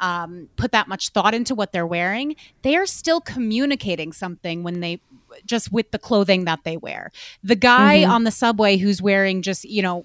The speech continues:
Speaker 1: gray joggers and, um, and a, a pair of and ones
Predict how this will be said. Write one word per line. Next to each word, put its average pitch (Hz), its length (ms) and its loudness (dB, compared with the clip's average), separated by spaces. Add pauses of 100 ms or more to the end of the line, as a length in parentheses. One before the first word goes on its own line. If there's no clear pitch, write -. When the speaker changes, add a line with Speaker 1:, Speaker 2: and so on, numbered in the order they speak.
Speaker 1:
gray 208 260 4
joggers 202 800 4 (100)
and, 185 400 -2 (120)
um, 175 500 0 (720)
and 190 420 0 (140)
a, 214 200 -8
a 220 100 6
pair 220 240 6
of 226 100 2
and 208 400 0
ones 180 640 -2